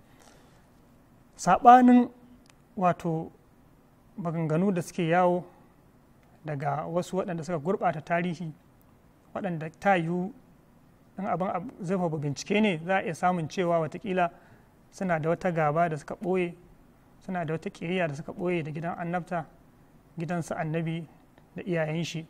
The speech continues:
sai ya zamana an gurɓata al'amura. Amma idan mutum yana buƙata, in ya koma cikin littafai, zai ga abubuwa daban-daban.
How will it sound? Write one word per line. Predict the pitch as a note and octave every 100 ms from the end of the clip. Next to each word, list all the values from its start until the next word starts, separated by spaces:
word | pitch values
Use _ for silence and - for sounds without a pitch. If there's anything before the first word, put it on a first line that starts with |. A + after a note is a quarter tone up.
| - - -
sai | - F3
ya | E3
zamana | D#3 E3 D#3
an | E3 E3
gurɓata | F#3+ F3+ D#3 -
al'amura. | E3 E3+ E3+ D3+ - - - -
Amma | D#3 F#3+
idan | F3 G#3+
mutum | A3 G#3 F#3+
yana | F#3 D#3+
buƙata, | F3+ E3+ F#3
in |
ya | F3
koma | F#3 F3
cikin | - F3+
littafai, | E3+ - C#3+ F#3+ - E3
zai | F#3+
ga | E3 E3+
abubuwa | G3 G3 F#3+ G#3 D#3+
daban-daban. | E3 F3+ E3 C3+